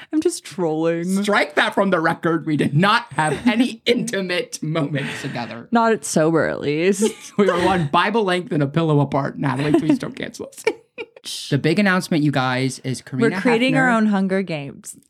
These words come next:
Speaker 2: We actually really
Speaker 1: <laughs>
Speaker 2: are. Inspired by the fact that Karina just finished the series, we are now deciding to do our official
Speaker 1: Yes.
Speaker 2: Christmas giveaway. Yay!
Speaker 1: Yay!
Speaker 2: For today's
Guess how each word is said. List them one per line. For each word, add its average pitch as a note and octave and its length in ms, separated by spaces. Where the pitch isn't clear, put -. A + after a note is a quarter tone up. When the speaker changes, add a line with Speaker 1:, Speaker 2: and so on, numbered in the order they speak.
Speaker 2:
We E3+ 200
actually F#3 540
really D3+ 380
Speaker 1:
<laughs> - 0
Speaker 2:
are. C3 380
Inspired F3 600
by D#3+ 260
the E3+ 100
fact D#3 280
that D#3+ 140
Karina C#3+ 280
just C#3+ 300
finished D3 340
the D3 60
series, C#3 640
we C#3+ 160
are C3+ 140
now B2+ 280
deciding C#3+ 580
to C#3 100
do A2 400
our A#2+ 180
official D3 800
Speaker 1:
Yes. - 40
Speaker 2:
Christmas A#4 920
giveaway. A4 1080
Yay! - 160
Speaker 1:
Yay! D#5 1700
Speaker 2:
For - 180
today's D3 520